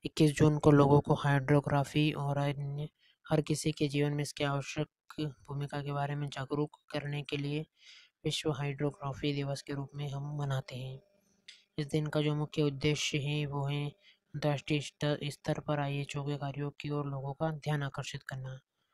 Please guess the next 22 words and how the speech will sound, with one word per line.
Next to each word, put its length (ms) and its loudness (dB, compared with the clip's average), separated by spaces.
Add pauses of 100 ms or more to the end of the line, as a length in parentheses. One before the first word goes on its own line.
(260)
और 80 -6
दो 100 -4
हज़ार 220 -4
इक्कीस 400 -4
के 120 -4
दिवस 260 -2
की 140 -4
थीम 260 -6
है 60 -2
वन 340 -4
हंड्रेड 360 -2
Years 440 2
of 140 -4
International 580 -4
Cooperation 600 -4
in 180 -6
Hydrography। 1160 -6 (1200)
इसे 220 2
दो 200 2
हज़ार 240 2
पाँच 420 2
से 380 0